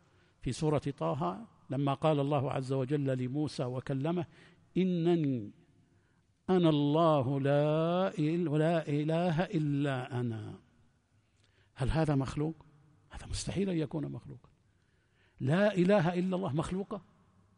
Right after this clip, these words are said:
التوحيد والألوهية، فهذا كله من باب النقض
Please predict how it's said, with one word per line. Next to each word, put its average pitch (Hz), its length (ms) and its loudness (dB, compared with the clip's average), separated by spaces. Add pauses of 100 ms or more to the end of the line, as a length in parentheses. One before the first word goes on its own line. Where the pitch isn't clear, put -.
(500)
التوحيد 165 720 -2
والألوهية، 143 720 -2 (380)
فهذا 170 300 0
كله 175 300 0
من 139 180 0
باب 147 200 -2
النقض 135 460 0